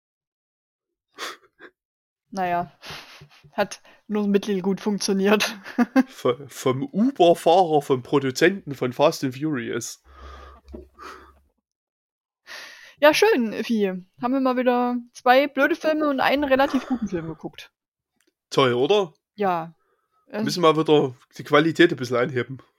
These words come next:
Speaker 2: Ja, na, wir haben aber auf jeden Fall schon ausgemacht, es wird bald einen Eric Roberts Themengrillfest-Tag geben. Zumindest, wenn wir die Filme bekommen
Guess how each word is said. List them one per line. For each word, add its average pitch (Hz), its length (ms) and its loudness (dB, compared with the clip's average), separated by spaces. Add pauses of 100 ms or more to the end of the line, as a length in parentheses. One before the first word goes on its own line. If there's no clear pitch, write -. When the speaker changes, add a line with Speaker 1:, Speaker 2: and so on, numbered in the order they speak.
(160)
Speaker 2:
Ja, 202 160 -2
na, 196 100 0
wir 208 120 4
haben 254 120 6
aber 269 160 6
auf 262 80 0
jeden 277 160 -2
Fall 262 240 4
schon 247 200 -2
ausgemacht, 240 600 0
es - 140 -8
wird 240 260 -10
bald 233 320 2
einen 220 260 -4
Eric 226 300 0
Roberts 226 440 -2
Themengrillfest-Tag 196 1300 -2
geben. 202 320 -4 (1400)
Zumindest, 214 420 2
wenn 208 120 0
wir 190 80 0
die 196 100 -4
Filme 196 500 0 (1120)
bekommen 208 640 0